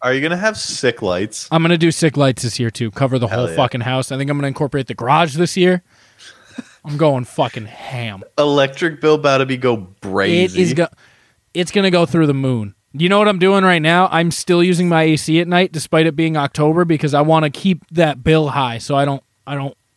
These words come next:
Speaker 1: So you don't shock yourself?
Speaker 2: Yeah, you know, I don't wanna regress for when December comes. That
Speaker 1: You should
Speaker 2: way.
Speaker 1: just power the neighbor's house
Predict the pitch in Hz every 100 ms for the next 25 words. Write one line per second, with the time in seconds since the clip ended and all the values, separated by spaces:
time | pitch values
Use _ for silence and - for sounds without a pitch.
0 | _ _ _ _ _ 123 151 170 170 156
1 | - - 131 113 - 131 135 - 131 202
2 | 196 165 160 180 170 180 220 220 214 175
3 | 165 143 190 180 - - - _ _ _
4 | _ _ _ - 175 175 151 139 180 180
5 | 160 151 139 127 143 165 - 147 226 247
6 | - - 117 135 151 156 127 123 117 110
7 | 110 104 110 95 117 - -